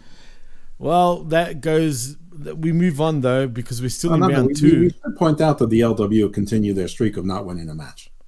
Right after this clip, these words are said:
Speaker 1: I've said it all along, man. <laughs>
Speaker 2: We've
Speaker 1: I said
Speaker 2: all,
Speaker 1: they're gonna
Speaker 2: we've
Speaker 1: be
Speaker 2: all said it
Speaker 1: losers.
Speaker 2: all along. They
Speaker 1: They're
Speaker 2: lost the
Speaker 1: still
Speaker 2: faces.
Speaker 1: losers.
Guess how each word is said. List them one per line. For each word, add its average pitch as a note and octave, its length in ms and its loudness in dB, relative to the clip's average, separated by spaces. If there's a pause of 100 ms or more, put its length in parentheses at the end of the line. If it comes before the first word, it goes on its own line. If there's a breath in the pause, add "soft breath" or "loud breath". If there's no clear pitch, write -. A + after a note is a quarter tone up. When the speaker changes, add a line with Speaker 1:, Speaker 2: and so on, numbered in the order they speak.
(380)
Speaker 1:
I've C3+ 160 -2
said E3+ 260 2
it D3 100 2
all C#3 220 2
along, B2 320 0
man. G#2+ 260 -4 (220)
<laughs> - 540 -14
Speaker 2:
We've D3+ 100 -2
Speaker 1:
I F3 60 6
said F3 140 4
Speaker 2:
all, D#3+ 60 4
Speaker 1:
they're D3 120 2
gonna D#3+ 160 2
Speaker 2:
we've F3 180 2
Speaker 1:
be D#3 100 6
Speaker 2:
all E3 80 6
said D3+ 100 0
it - 20 4
Speaker 1:
losers. - 20 4
Speaker 2:
all G#3 200 8
along. G2+ 300 -2 (200)
They A#2 100 2
Speaker 1:
They're A#2 80 6
Speaker 2:
lost D3 160 4
the A3 80 0
Speaker 1:
still E3+ 120 6
Speaker 2:
faces. D3+ 280 4
Speaker 1:
losers. A#2+ 260 -4